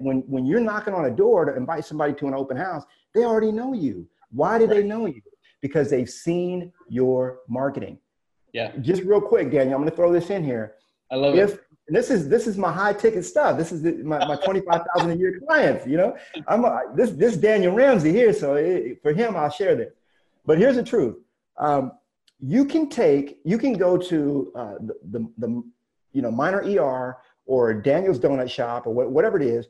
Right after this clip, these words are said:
Speaker 1: and you can go there and you can just do a quick, quick video with the owner, um,
Speaker 2: Yeah.
Speaker 1: and he's gonna love it. You high five him. Now he's got your stuff all over his donut shop as the,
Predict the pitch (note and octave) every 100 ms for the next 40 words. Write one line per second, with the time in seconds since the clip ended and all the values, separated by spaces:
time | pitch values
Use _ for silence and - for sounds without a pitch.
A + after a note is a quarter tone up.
0 | _ _ _ B2+ G3 A#3 G#3+ F3 D#3+ C#3+
1 | C3+ C3 A#2+ A3 A#3 E3+ F3+ E3 A#2 -
2 | G#3 A3 - _ A3 A#3+ C3+ E3 D3 C#3
3 | C3 C3 C3+ B2 C3 A#2 A#2+ A#2 A2+ _
4 | _ _ A#2+ C3+ B2 A2+ C3+ C3 C3 _
5 | _ E3 C4+ C#4+ D#3 B2 A2+ A2 A#2 A#2+
6 | - _ C3 C3+ F3 A3 - D#3+ B2 A#2
7 | A2+ A#2 - _ _ D3 F3 G#3+ G#3 F3+
8 | C#3+ G3 A#3 - C#3+ A#2+ B2+ B2+ A#2+ A#2
9 | G3 A#2 C3 A#2+ A2+ - A#2 A2 C3 G#2+
10 | A2+